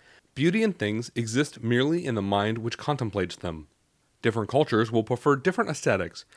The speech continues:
so a general set of principles, such as this report,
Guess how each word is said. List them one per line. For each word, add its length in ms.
so 200
a 60
general 340
set 200
of 120
principles, 500
such 280
as 140
this 180
report, 400